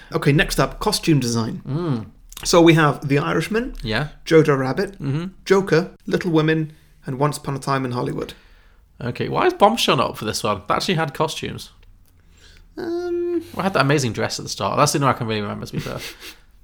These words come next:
Speaker 1: Sure, yeah. I mean, it probably had more than The Irishman did.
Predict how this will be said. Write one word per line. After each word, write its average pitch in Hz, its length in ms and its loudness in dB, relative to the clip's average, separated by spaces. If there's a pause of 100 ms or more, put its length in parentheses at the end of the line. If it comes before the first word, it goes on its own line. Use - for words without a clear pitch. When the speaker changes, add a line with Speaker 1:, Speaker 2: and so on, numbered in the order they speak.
(420)
Speaker 1:
Sure, 131 420 6
yeah. 131 160 2
I - 60 -2
mean, 160 120 2
it 160 140 -6
probably 156 160 0
had 127 120 0
more 131 200 2
than 123 80 -4
The 120 80 -2
Irishman - 320 -4
did. 131 180 -4